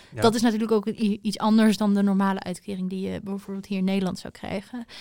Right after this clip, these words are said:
Speaker 2: Maar ik vind het argument dat je, oh, je krijgt toch gewoon i-, uitkering, dus je gaat dan niet meer aan het werk. Volgens mij is dat gewoon niet per se waar. Maar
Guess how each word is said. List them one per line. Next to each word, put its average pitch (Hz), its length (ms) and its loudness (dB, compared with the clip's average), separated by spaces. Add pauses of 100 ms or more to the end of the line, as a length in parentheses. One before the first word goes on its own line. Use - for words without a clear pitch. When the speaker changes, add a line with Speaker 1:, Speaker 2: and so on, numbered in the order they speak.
Speaker 2:
Maar 202 140 2
ik 202 80 0
vind 226 140 2
het 220 100 -2
argument 233 480 0
dat 226 160 -6
je, 202 240 -4 (440)
oh, 233 400 2
je 220 140 -6
krijgt 220 200 -6
toch 233 140 -4
gewoon 214 160 0
i-, 208 180 -6
uitkering, 208 460 -2
dus 196 100 0
je 196 60 -6
gaat 202 200 -4
dan 202 100 2
niet 202 120 2
meer 208 100 0
aan 196 60 -4
het 185 120 -4
werk. 190 260 -2
Volgens - 160 -16
mij 202 160 2
is 202 80 -2
dat 196 140 -4
gewoon 185 300 -4 (220)
niet 196 280 -6
per 180 160 -6
se 202 120 -12
waar. 180 140 0
Maar 196 220 0